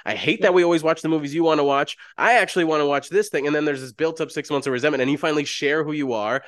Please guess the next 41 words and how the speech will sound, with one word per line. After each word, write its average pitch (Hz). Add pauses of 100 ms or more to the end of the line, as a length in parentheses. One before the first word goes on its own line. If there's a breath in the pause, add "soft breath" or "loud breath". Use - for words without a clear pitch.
(440 soft breath)
And 156
then 185
I'm 180
like, 151
"What 202
the 190
hell's 190
going 175
on?" 185
And 151
then 151
we 214
get 139 (160)
off 123
balance. 131
And 147
I'm 139
like, 131
"Who 190
is 185
this 165
person?" 139
And 143
then 127 (280 loud breath)
we 160
get 160
defensive 139
because 143
we 139
didn't 143
build, 139
like, 123
a 123
culture 147
of 127
even 123
sharing 127
our 113
differences 117
and 110
kinda 117